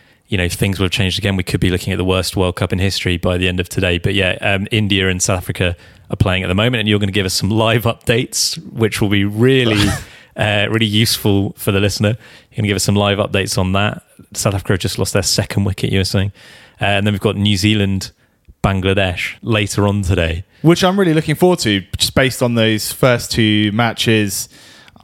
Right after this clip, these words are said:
Speaker 2: You know, I know we didn't expect a lot out of Sri Lanka, did we? Uh, uh, one win, one defeat, but certainly they, they looked very, very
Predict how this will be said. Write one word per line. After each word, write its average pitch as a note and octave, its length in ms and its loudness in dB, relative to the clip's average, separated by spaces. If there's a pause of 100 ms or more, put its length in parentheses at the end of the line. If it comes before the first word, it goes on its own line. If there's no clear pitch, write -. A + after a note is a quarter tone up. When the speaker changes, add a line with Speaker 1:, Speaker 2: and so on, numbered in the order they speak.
(140)
Speaker 2:
You C3+ 100 -4
know, G2+ 80 0
I G2 40 0
know G#2+ 140 2
we A2+ 80 2
didn't A2+ 220 0
expect - 400 -2
a A2 40 4
lot G2+ 140 4
out G2 100 0
of - 60 -4
Sri - 160 -2
Lanka, G#2 280 -2
did G2+ 180 -2
we? G2 320 0
Uh, F#2+ 420 0 (280)
uh, F2+ 440 -2
one A#2+ 240 2
win, A2 320 2
one A2+ 160 2
defeat, G#2+ 420 0
but G#2+ 160 -2
certainly A2+ 360 2
they, G#2+ 120 0
they A#2 160 0
looked A2+ 220 -2
very, G#2+ 460 0
very F#2+ 520 -2